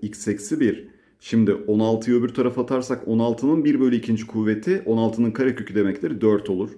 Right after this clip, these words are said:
Böylece x eksi bir küçüktür dörttür. X küçüktür beştir. Burada hemen şunu da unutmamalıyız. Logaritmanın içi asla negatif olmamalı, sıfırdan büyük olmalı. Bunu da böyle eklemeyi unutmamak lazım küçüktürlerde.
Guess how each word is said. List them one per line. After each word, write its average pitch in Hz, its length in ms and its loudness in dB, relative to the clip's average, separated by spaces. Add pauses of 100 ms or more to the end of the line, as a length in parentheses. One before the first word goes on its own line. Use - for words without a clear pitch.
(380)
Böylece 123 720 2
x 113 240 -6
eksi 117 360 -4
bir 127 260 -2 (300)
küçüktür 113 640 -4
dörttür. 117 580 0 (360)
X 127 280 -4
küçüktür 127 560 -2
beştir. 104 560 0
Burada 123 300 2
hemen 113 240 2
şunu 107 280 -2
da 101 40 -2
unutmamalıyız. 139 800 0 (360)
Logaritmanın 113 580 0
içi - 240 -6
asla 117 460 0
negatif 104 440 0
olmamalı, 101 400 0
sıfırdan 120 540 -2
büyük 131 200 0
olmalı. 135 440 0 (360)
Bunu 110 180 0
da 107 120 2
böyle 101 200 4
eklemeyi 104 480 -2
unutmamak 113 540 -2
lazım 90 300 -4
küçüktürlerde. 85 880 -10